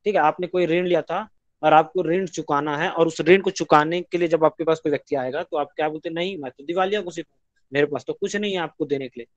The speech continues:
ठीक है। और आप अपनी जो संपत्ति होगी उसको क्या करोगे? बेईमानी से या कपटपूर्वक उसको छिपा दोगे या उसको हटा दोगे, ठीक है। अपसारण मतलब उसको हटाना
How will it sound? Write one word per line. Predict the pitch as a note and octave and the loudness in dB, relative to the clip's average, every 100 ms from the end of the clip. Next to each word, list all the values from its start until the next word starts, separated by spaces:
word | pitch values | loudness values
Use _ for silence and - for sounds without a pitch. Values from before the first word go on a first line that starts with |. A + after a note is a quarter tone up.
| _ _ _ | _ _ _
ठीक | A3+ A#3 | -4 0
है। | C#3 - | -4 -2
और | D3 | 2
आप | E3 - _ - | 2 2 _ -10
अपनी | D#3 - F3+ | -10 -4 -4
जो | F3+ | -2
संपत्ति | F3 D#3+ D#3 - F3+ | -2 -2 -2 -2 0
होगी | E3+ F#3 | 2 2
उसको | E3 F3 | 0 -2
क्या | D#3+ E3 | 0 0
करोगे? | F#3 F#3+ G#3+ | 0 0 0
बेईमानी | E3 D#3 D3 E3+ | 0 0 0 -2
से | - | 0
या | F3+ | -2
कपटपूर्वक | - - E3 - F3 D#3 | 0 -2 -2 -2 0 0
उसको | D#3 - E3+ | 0 -4 -6
छिपा | - C#3 D3+ D#3+ | -4 4 4 6
दोगे | F3+ G3 | 2 2
या | F3 | 2
उसको | D#3 - G#3+ | 0 0 0
हटा | D3+ D3+ C#3 | 0 0 -2
दोगे, | - - _ _ _ _ G3+ | -6 -20 _ _ _ _ -2
ठीक | G3+ | 2
है। | |
अपसारण | D3+ - D3 E3 | 0 0 0 0
मतलब | D#3 D#3+ | -2 -4
उसको | - E3 | 0 0
हटाना | C3 B2+ C3 C3+ G3 | 0 -2 -4 -4 -8